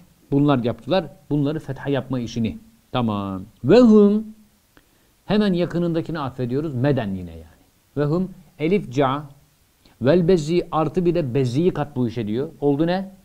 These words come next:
Bezzi yani elif, he, ca. Gerideki meden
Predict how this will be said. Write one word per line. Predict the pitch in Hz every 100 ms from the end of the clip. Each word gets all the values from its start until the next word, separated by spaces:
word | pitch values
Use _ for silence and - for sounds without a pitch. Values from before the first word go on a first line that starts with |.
| _ _ _ _ 117
Bezzi | 135 131 196
yani | 151 131
elif, | 139 156 214 214 - _
he, | - 160 202 226 127
ca. | 135 110 82 - _ _ _ _ _ _ _ _ _ _
Gerideki | 127 143 147 151
meden | 160 156 165 156